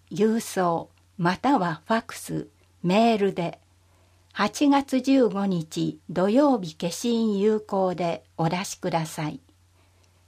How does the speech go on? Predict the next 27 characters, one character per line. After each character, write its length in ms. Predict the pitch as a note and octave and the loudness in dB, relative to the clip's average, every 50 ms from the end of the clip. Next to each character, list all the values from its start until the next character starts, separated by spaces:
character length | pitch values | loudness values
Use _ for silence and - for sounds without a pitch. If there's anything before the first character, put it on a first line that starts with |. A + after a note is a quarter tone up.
| _ _ | _ _
宛 280 | F#3 F#3+ - C4 C#4 | -6 -2 2 2 2
先 360 | C4+ - B3 B3 - - A3+ G3 | 2 2 0 0 0 -6 -6 -4
は、 240 | F#3+ F#3+ F#3+ F#3+ - _ _ _ _ _ _ _ _ | -2 -4 -4 -6 -10 _ _ _ _ _ _ _ _
フ 160 | _ - A3+ | _ -2 2
ラ 180 | A3+ C4 D4 D4 | 4 4 4 2
ッ 20 | - _ _ | 0 _ _
ト 120 | G3+ F3+ | -2 -2
寝 180 | E3+ E3+ F3 F#3+ | 0 0 0 0
屋 160 | G#3+ G#3 G3+ | 0 0 -2
川、 420 | G3 F#3 E3+ E3 E3 D#3+ D3+ - - _ _ _ _ _ _ _ _ _ _ _ _ | -2 -2 -2 -2 -2 -2 -4 -6 -8 _ _ _ _ _ _ _ _ _ _ _ _
郵 300 | - F#3 A3+ C4+ C#4+ D4 | 0 4 4 6 6 6
便 320 | C4+ C#4+ C#4 C#4 C4 B3 A#3 | 4 4 6 6 6 6 4
番 340 | A#3 A#3+ A#3+ A3+ G3+ F3+ | 2 0 0 0 -2 -4
号 380 | D#3 D3+ D3 C#3+ - - - - _ _ _ _ _ _ _ _ _ _ _ _ _ _ - | -4 -4 -4 -4 -4 -6 -10 -12 _ _ _ _ _ _ _ _ _ _ _ _ _ _ -6
五 340 | F#3 G3 G#3+ B3+ C#4 C#4 C#4 | 0 2 4 6 6 6 8
七 380 | C4 C4 C4+ C4+ A3 F#3+ F3+ E3+ | 6 6 6 6 4 2 2 0
二 200 | E3 F3 F3 E3 | 0 0 2 4
の 380 | D#3 D3+ D3 D3 C#3+ - - _ _ _ - | 4 4 2 2 -2 -4 -8 _ _ _ -8
零 420 | F3 D#3+ F#3 A3+ C4 C4+ C4+ C4+ | -2 2 4 4 6 6 4 4
零 360 | B3 C4 C4 G#3+ G#3 F3 D3 | 4 4 4 4 4 4 2
四 440 | D3 D#3 E3 E3 E3+ E3+ E3+ E3 E3 | 2 2 0 0 0 0 -2 -2 0
二、 300 | D#3+ D#3+ D3+ - - - - _ _ _ _ _ _ _ _ _ _ _ _ _ _ _ _ _ _ _ _ | 0 0 0 -2 -4 -10 -16 _ _ _ _ _ _ _ _ _ _ _ _ _ _ _ _ _ _ _ _
東 540 | - G3+ G3 A3 C#4 C#4 C4+ - - B3+ | -2 0 4 6 4 4 4 0 0 2
大 220 | B3 A#3+ B3 B3+ B3 | 2 4 2 2 0
戸 160 | B3+ A#3 A#3+ | 0 -4 -4
市 140 | - - - _ | -4 -8 -14 _
町 380 | - - E3 D3+ D3 D3 - - | -8 -4 -2 -2 -2 -4 -6 -10